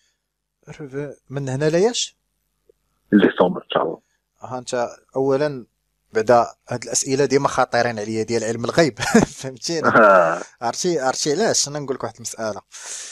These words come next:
Speaker 1: أه، شي انا بالنسبه ليا شي في الشخصيه،
Speaker 2: مهم.
Speaker 1: في الشخصيه ديالي كنت شحال هادي قبل ما نقولوا ما قبل النضج التقني.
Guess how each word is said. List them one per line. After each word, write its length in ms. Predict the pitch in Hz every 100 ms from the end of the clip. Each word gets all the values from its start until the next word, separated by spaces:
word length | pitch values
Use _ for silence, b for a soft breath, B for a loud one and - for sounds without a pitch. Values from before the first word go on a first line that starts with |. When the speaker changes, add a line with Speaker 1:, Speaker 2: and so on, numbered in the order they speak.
| B -
Speaker 1:
أه، 380 | 135 127 127 120 - _ _ _ - - _ _ _ -
شي 440 | - 160 165 143 - _ _ _ _ _ _ _ _ _ _ _ _ 151
انا 160 | 175
بالنسبه 440 | 165 151 - 127 127
ليا 260 | 117 98 - _ _ _ _ _
شي 400 | - - 156 123 _
في 100 | -
الشخصيه، 500 | - 101 - 147 147
Speaker 2:
مهم. 80 | -
Speaker 1:
في 60 |
الشخصيه 420 | - - - 139
ديالي 400 | 123 139 208 127 - _ _ _ _ _ -
كنت 120 | 139
شحال 840 | - 180 175 170 160 156 156 156 147
هادي 180 | 127
قبل 280 | 117 131 156
ما 120 | 147
نقولوا 360 | 135 120 117 107 - _ 131
ما 140 | 151
قبل 260 | - 123 120
النضج 380 | 120 120 -
التقني. 440 | - - 110 104